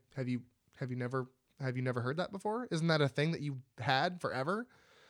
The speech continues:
And then he gets a hologram of something saying, "No."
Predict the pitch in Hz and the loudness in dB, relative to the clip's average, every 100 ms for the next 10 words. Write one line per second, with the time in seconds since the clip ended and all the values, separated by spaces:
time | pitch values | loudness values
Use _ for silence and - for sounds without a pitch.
0 | - - - 151 156 156 151 143 156 160 | -20 -20 -6 0 4 6 6 6 2 2
1 | - 117 180 226 165 139 131 127 117 147 | 0 2 6 6 6 4 6 2 2 2
2 | 135 139 127 147 139 127 107 127 165 170 | 2 2 2 4 4 2 -2 6 10 12
3 | 151 131 98 | 10 8 4